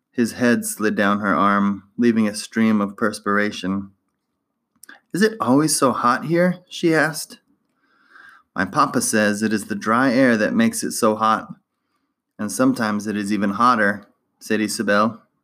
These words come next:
"But it is better than living in El Centro, because now we do not have to live, live in a tent." "A tent?" "Last year we worked for another farm in El Centro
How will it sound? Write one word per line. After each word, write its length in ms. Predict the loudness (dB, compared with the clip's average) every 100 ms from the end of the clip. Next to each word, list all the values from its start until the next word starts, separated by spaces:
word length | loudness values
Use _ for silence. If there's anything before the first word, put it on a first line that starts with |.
| _ _ _ _ _ _ _
"But 140 | 2
it 120 | 4 4
is 160 | 0
better 300 | 0 2 4
than 220 | 4 4
living 240 | 4 4 4
in 80 | 4
El 140 | 2
Centro, 640 | 0 0 0 0 -2 -4 -12 _ _ _
because 220 | -6 0
now 240 | 0 2 2
we 80 |
do 120 | 0 0
not 220 | 0 -2
have 160 | -6
to 80 | -6
live, 380 | -2 -2 -2 -4
live 240 | -2 0 0
in 80 |
a 80 | -4
tent." 540 | -4 -4 -4 -4 -12 -16 _ _ _ _ _ _ _ _ _ _ _ _ -12
"A 120 | -12
tent?" 680 | -10 -4 2 2 2 -2 -12 _ _ _ _ _ _ _ _ _ _ _ _ _ _ _
"Last 400 | -2 -2 -4 -4
year 160 | -2 0
we 140 | 0
worked 300 | -2 -4 -6
for 160 | -4 -2
another 360 | 2 2 2
farm 380 | 0 -2 0 0
in 80 | 0
El 140 | -2
Centro 720 | -2 -2 -2 0 0 0 -4